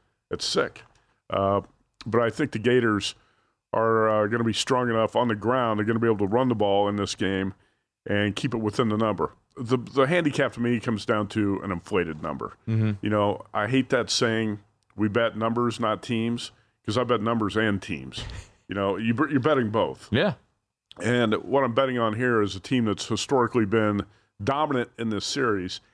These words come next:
Speaker 1: and getting an inflated number. And so I, I took eleven and a half at the South Point with, uh, Tennessee. Right now it's,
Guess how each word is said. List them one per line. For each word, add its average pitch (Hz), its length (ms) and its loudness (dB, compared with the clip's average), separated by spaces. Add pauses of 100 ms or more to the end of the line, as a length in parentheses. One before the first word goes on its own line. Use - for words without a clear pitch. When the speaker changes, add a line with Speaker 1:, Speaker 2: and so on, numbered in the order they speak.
(180)
Speaker 1:
and 151 400 2
getting 127 340 2
an 107 120 0
inflated 107 480 2
number. 98 360 2 (380)
And 107 80 -2
so - 180 0
I, 165 280 0
I 175 40 -2
took 175 220 -2
eleven 160 340 0
and 139 140 0
a 87 60 0
half 117 400 -2
at - 80 -8
the - 100 -10
South 120 380 -2
Point 85 320 -6
with, 87 320 -6
uh, 95 160 2
Tennessee. 101 600 -4
Right 123 180 0
now 127 180 2
it's, - 180 -8